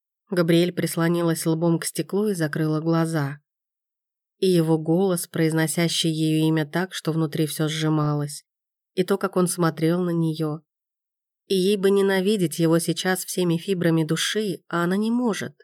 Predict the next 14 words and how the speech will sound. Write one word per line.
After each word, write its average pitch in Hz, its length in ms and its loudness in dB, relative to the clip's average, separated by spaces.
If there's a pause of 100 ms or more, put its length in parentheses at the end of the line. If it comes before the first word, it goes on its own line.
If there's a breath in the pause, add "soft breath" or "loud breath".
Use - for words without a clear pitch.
(880)
Ей 165 260 4
бы 165 180 4
испытывать 170 560 0
стыд 233 340 -2
за 160 120 0
всё, 156 180 -2
что 151 180 -4
случилось, 151 840 -2
ведь 151 240 -8
приличная 165 580 2
девушка 165 440 0
обязана 202 460 0
стыдиться 147 500 -4
подобного, 143 680 -2